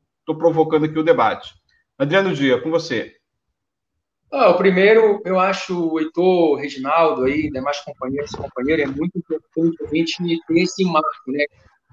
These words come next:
Speaker 2: Qual, a partir de qual marco ocorre a nossa eleição no nosso sindicato? Primeiro, eu acho que a gente vive uma situação no país hoje catastrófica, né, do ponto de vista social e econômica.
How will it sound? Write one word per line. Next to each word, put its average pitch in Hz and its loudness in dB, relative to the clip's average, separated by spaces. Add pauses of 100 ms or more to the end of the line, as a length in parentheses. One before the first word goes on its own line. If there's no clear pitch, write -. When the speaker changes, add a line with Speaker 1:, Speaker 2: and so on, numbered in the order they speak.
(240)
Speaker 2:
Qual, 202 6
a - 2
partir 170 -2
de 170 -6
qual 240 0
marco 233 -2
ocorre 202 2
a 170 0
nossa 175 0 (260)
eleição 165 0 (680)
no 139 -4
nosso 147 4
sindicato? 131 -2 (640)
Primeiro, 139 -2
eu - 2
acho 170 2
que 165 0
a 143 0
gente 143 -6
vive 151 -2
uma 170 2
situação 151 -2
no 147 -2
país 139 0
hoje 135 -6
catastrófica, 139 0
né, 139 -6
do - -20
ponto 135 -8
de 127 -8
vista 127 -4 (480)
social 131 0
e 131 -2
econômica. 127 -8